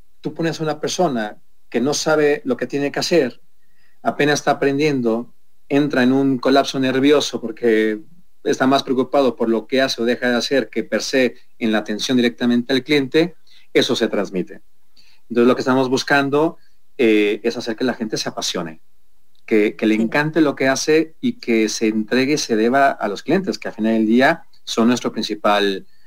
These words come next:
Speaker 1: nuestro principal motor y nuestro principal foco. Eh, entonces, ahí es donde estamos trabajando mucho.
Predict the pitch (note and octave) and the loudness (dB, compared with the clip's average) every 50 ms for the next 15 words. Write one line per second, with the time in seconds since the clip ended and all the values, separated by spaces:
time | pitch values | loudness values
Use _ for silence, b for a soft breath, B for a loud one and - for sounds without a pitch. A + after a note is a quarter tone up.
0 | - - - - - A#2 - - - A#2 - - - - G2 F#2+ G2 G2 - - | -18 -20 -10 -4 -2 -2 -2 -2 -2 -4 -4 -2 -2 0 0 0 -2 -2 2 4
1 | C3+ C#3 D#3+ E3 D#3+ - - A2 G2+ G2 F#2 - - - G2+ F2 - - - G#2 | 4 4 4 4 0 -4 -8 -8 -8 -8 -10 -12 -14 -16 -14 -12 -12 -6 -4 -2
2 | F#2+ F#2 - - F2 - - - - - - b b b b b b b b b | -2 -2 -4 -6 -8 -8 -10 -14 -18 -18 -20 b b b b b b b b b
3 | - - - G2 G#2 G#2 G2+ F#2+ F#2+ F#2+ F#2 F#2 F#2+ F#2 - - G#2+ G2+ A2+ A2 | -20 -6 -2 0 2 2 2 0 -2 -2 -2 -4 -6 -8 -10 -12 -4 0 0 0
4 | A2+ A2 - - G2+ A2 D3 G#3 F#3+ C#3 A#2 A2 G2+ - - A2 G#2+ G#2+ - - | 0 0 0 2 2 4 4 2 2 2 0 0 0 0 -2 -2 0 -2 -2 -2
5 | G#2+ G#2 G2+ - A2 G#2+ G#2+ G#2 G#2 G#2+ A2+ A2+ - - C#3 C3+ C3+ C#3 C#3 - | -4 -4 -4 -4 -4 -4 -4 -4 -2 -2 -2 -2 -2 0 2 4 4 2 2 -2